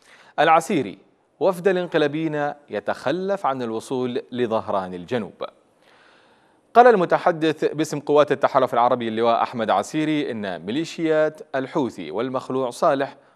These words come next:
خرقت الهدنة لأكثر من ثلاثين مرة على الحدود السعودية، ومائة وخمسة وخمسين مرة في الداخل،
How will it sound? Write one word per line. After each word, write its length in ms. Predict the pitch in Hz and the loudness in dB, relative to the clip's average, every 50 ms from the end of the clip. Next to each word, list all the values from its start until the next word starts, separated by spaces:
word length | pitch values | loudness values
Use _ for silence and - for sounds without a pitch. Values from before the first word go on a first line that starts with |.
| _ _ | _ _
خرقت 480 | _ - - 151 147 135 - 123 113 117 | _ -4 -2 0 0 0 0 0 -2 -2
الهدنة 360 | 113 104 120 127 127 127 120 | -2 -4 -4 -6 -6 -4 -4
لأكثر 480 | 113 107 104 117 - - - 117 95 90 | -2 -2 -2 -2 -4 -4 -4 -4 -4 -4
من 160 | 95 113 127 | -4 -8 -10
ثلاثين 440 | - - 113 113 110 - 143 135 120 | -8 -6 -6 -4 -4 -4 -6 -6 -6
مرة 260 | 113 131 143 139 139 | -4 -4 -4 -4 -4
على 220 | 127 78 107 113 | -4 -4 -4 -4
الحدود 380 | 113 107 - - 110 120 135 120 | -4 -6 -8 -10 -8 -6 -6 -6
السعودية، 640 | 110 104 - - 101 101 123 151 156 147 143 135 - - - _ _ _ _ - | -8 -8 -8 -8 -6 -4 -4 -2 -2 -2 -2 -2 -4 -10 -20 _ _ _ _ -14
ومائة 500 | 92 78 82 101 131 151 147 113 107 90 | -12 -10 -8 -6 -6 -6 -4 -4 -2 -2
وخمسة 500 | 80 73 80 - - 147 143 - - 98 | -2 -4 -6 -6 -6 -8 -6 -6 -6 -4
وخمسين 500 | 95 117 123 - 120 110 - - 143 127 | -4 -4 -4 -6 -8 -10 -8 -8 -6 -6
مرة 280 | 123 147 160 151 147 139 | -4 -4 -4 -4 -4 -4
في 120 | - - | -6 -6
الداخل، 440 | 113 95 92 131 135 127 - 98 | -8 -2 2 2 2 2 0 -6